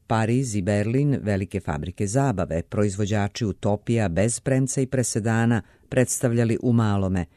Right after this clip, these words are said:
čistilište, pakao i raj. Stoga se estetičko iskustvo novog doba moglo ostvariti samo potpunom suspenzijom utopijski lepog koje zamagljuje istinu. Samo potpunim demaskiranjem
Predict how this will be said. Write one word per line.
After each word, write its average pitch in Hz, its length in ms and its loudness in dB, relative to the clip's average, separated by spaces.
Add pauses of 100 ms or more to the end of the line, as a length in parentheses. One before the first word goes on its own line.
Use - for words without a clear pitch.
(200)
čistilište, 135 760 0 (280)
pakao 107 560 0 (160)
i 113 140 4
raj. 71 280 -2 (960)
Stoga 202 340 2
se 147 380 4
estetičko 175 680 -2
iskustvo 120 600 -2
novog 101 420 0
doba 135 400 0
moglo 123 380 2
ostvariti 110 640 -2
samo 123 360 0
potpunom 139 640 -2
suspenzijom 117 840 0
utopijski 104 680 -4
lepog 98 580 -2
koje 147 180 -2
zamagljuje 98 600 -2
istinu. 78 520 -6 (1080)
Samo 117 360 2
potpunim 107 640 0
demaskiranjem 104 920 0